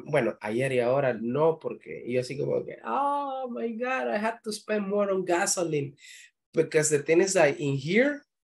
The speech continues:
yesterday morning and today morning, it was raining in the morning. It was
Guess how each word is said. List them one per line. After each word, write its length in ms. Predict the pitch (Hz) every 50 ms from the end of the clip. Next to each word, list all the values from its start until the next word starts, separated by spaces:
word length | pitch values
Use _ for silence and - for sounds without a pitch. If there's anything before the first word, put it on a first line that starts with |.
| _
yesterday 960 | - 123 117 143 190 262 285 240 - - - 190 175 170 160 156 151 147 147
morning 560 | 156 156 156 156 151 135 131 135 135 131 131 131
and 200 | 127 127 123 127
today 400 | - 135 131 143 180 220 240 240
morning, 580 | 208 214 247 262 277 269 269 277 277 269 277 - -
it 120 | 147 139
was 360 | 151 156 147 143 - - - _ -
raining 600 | 123 139 185 220 220 196 - 143 127 120 120 120
in 140 | 120 113 110
the 60 | 110
morning. 580 | 113 113 131 170 170 143 123 110 104 110 123 - _ _ _ _ _ _ _ _ _ _ _ _ _ _ _ _ _ _ _ _ _ _ _ _
It 80 | - -
was 140 | 139 139